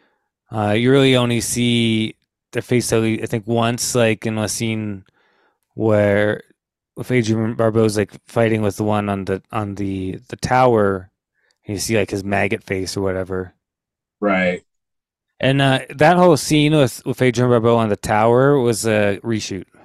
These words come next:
Speaker 1: But they
Speaker 2: Okay.
Speaker 1: did, they did to add suspense to them, to it, basically.
Speaker 2: Right.
Speaker 1: So, and I think that it does. I do think that it, I would feel, I feel like it adds a lot of suspense to the, to the end of the movie with her, like, on the tower, you know?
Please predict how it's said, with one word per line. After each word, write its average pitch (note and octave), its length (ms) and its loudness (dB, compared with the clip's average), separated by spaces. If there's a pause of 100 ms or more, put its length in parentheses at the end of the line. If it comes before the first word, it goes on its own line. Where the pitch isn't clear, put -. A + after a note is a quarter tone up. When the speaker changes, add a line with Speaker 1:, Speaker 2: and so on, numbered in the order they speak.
(760)
Speaker 1:
But C#3 140 4
they G#2+ 120 2
Speaker 2:
Okay. G#2 60 2
Speaker 1:
did, A2 240 4
they A#2 120 2
did G#2+ 180 4
to A#2 100 0
add A2 260 -2
suspense - 640 -4
to A2 140 -2
them, F#2+ 260 -6
to G2 200 -2
it, F#2 240 -6
basically. F#2 600 -10 (460)
Speaker 2:
Right. F#2+ 480 -4 (440)
Speaker 1:
So, F#2 640 0
and C3+ 100 0
I D#3+ 80 4
think F3+ 320 2
that C3 380 2
it A#2+ 120 0
does. A2 440 2
I A#2+ 100 0
do C3+ 180 2
think C3 220 0
that A#2+ 240 0 (180)
it, B2+ 140 -14 (880)
I D3 100 0
would D#3+ 120 2
feel, D3 420 2
I C#3 60 -8
feel E3+ 140 2
like D#3 280 0
it C#3 140 -2
adds B2+ 180 0
a B2 60 0
lot A2 160 2
of G#2 60 -4
suspense G#2+ 420 -4
to A2 40 -4
the, A2 200 0
to - 160 -6
the G#2+ 160 2
end G#2+ 100 -2
of G#2+ 80 0
the A2 60 0
movie A2 340 4
with G#2+ 200 4
her, G#2+ 220 4
like, G2+ 280 2
on A2 160 -2
the G2+ 80 -2
tower, G#2 680 0
you A#2 120 -4
know? G#2 260 -4